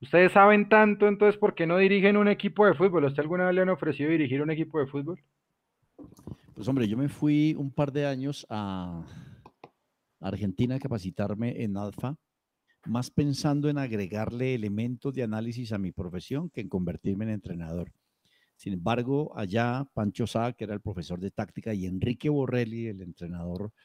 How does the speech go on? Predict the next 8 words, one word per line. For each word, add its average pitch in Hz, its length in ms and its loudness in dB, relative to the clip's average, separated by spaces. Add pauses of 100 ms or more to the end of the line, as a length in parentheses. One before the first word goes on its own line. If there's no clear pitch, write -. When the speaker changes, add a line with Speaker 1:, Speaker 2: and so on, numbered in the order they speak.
(500)
Speaker 2:
el 101 200 -6
director 92 440 -4
de 113 80 -4
la 110 80 -6
carrera, 98 500 -4 (240)
eh, 87 640 -8 (460)
encontraron 104 640 -6
que 92 440 -4